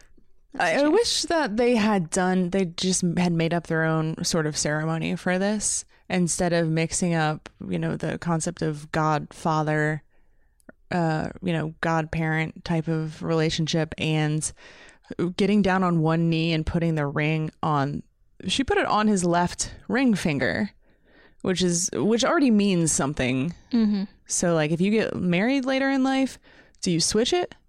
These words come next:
Speaker 2: Are you married to that demon? Do you get, wear rings in this culture?
Speaker 1: You're forced to wear stackable rings in this culture.
Speaker 2: Yeah.
Speaker 1: And so some poor jeweler has to
Speaker 2: <laughs>
Speaker 1: custom fit a band to that original ring.
Speaker 2: <laughs>
Speaker 1: Ugh,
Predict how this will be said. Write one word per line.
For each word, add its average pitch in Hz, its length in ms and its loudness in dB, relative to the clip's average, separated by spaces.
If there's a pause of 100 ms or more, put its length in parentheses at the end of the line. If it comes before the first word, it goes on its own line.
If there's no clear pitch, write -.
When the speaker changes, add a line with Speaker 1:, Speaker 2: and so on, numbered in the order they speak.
(640)
Speaker 2:
Are - 60 -2
you 202 80 4
married 196 240 2
to 202 80 0
that 170 220 0 (420)
demon? 294 460 0 (100)
Do 240 80 2
you 220 300 2
get, - 180 -8
wear 247 380 -2
rings 302 320 0
in 294 60 2
this 294 160 0
culture? 294 360 0
Speaker 1:
You're 302 120 0
forced 202 440 -4
to 214 100 -6
wear 208 140 -4
stackable 214 600 -4
rings 214 340 -2
in 220 80 -4
this 220 140 -2
culture. 220 560 -6
Speaker 2:
Yeah. 202 240 0
Speaker 1:
And 214 100 -2
so 214 180 0
some 226 280 0
poor 226 300 0
jeweler 208 480 2
has 208 240 0
to 202 80 -4
Speaker 2:
<laughs> - 0 -
Speaker 1:
custom 220 580 0
fit - 540 -4 (440)
a 233 80 2
band 180 600 -2 (400)
to 240 120 0
that 202 240 0
original 196 460 0
ring. 185 400 0
Speaker 2:
<laughs> 311 100 0
Speaker 1:
Ugh, 190 220 -4